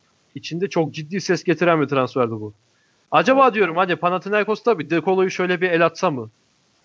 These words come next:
Speaker 1: Yani <laughs> çok acayip
Speaker 2: Ya.
Speaker 1: bir şey olur ama yani tam ihtiyaçları olacak bir şey. Ha, kaldı ki tek eksiği De Colo diyemeyiz.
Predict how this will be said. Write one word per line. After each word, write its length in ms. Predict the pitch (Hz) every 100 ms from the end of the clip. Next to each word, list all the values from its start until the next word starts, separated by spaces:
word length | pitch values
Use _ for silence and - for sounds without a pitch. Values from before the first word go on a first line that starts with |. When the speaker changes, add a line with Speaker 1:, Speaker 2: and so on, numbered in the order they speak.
| _ _ _ _ _ -
Speaker 1:
Yani 260 | 131 131 131 -
<laughs> 160 | - -
çok 240 | - 185
acayip 280 | 185 175 190
Speaker 2:
Ya. 80 | 113
Speaker 1:
bir 40 |
şey 180 | 110 160
olur 60 | 151 233
ama 300 | 240 190 240 _ _ _ _
yani 200 | 185 220 -
tam 200 | 302 339
ihtiyaçları 540 | - 254 226 - 226
olacak 380 | 220 202 214 180
bir 40 |
şey. 120 | 139
Ha, 400 | 110 208 254 131 -
kaldı 320 | 151 185 240
ki 280 | 220 120 - _ _ _ _
tek 200 | - 233
eksiği 320 | 294 - 240 196
De 140 | 202
Colo 280 | 220 226 180
diyemeyiz. 600 | 190 196 156 120 -